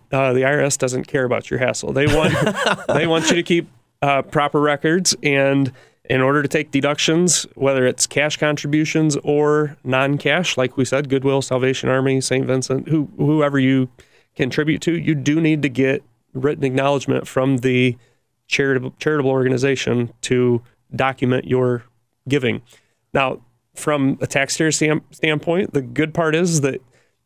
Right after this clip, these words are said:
Speaker 1: they don't put the value of the items you're donating on that list. They give you a blank form that says, "Yes, we acknowledge that you gave us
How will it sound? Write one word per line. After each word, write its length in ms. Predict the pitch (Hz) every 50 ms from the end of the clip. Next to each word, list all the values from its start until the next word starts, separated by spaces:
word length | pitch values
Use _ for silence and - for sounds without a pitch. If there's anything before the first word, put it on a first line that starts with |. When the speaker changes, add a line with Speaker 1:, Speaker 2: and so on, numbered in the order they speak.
| _ _
Speaker 1:
they 200 | - 120 147 160 170
don't 220 | 165 156 151 -
put 200 | - - 151 151
the 60 | 151
value 560 | 135 123 131 127 135 143 151 160 170 180 190 156 - -
of 400 | 147 147 147 143 143 139 135 - _ _
the 160 | - 139 131 131
items 340 | 135 143 151 160 147 131
you're 100 | 143 139
donating 580 | 131 135 135 143 147 151 156 170 175 185 180 151 - -
on 280 | 135 135 139 147 156 147
that 280 | 143 143 147 151 - - _ _ _ _ _ _ -
list. 460 | 143 160 185 190 - - - 127 120
They 140 | 135 143 147
give 180 | 143 151 143
you 140 | 151 151 147
a 80 | 135 127
blank 320 | 120 139 135 143 143 131
form 280 | - 147 156 147 135 131
that 140 | 135 - -
says, 360 | - 139 135 135 127 - - - _ _ _ _ _ _ _ _
"Yes, 420 | - 135 143 147 151 - - -
we 200 | 123 135 139 143
acknowledge 480 | 139 131 127 135 139 143 139 135 123 120
that 100 | 135 -
you 160 | 143 143 139
gave 260 | 120 135 131 139 135
us 340 | 143 143 131 - - - -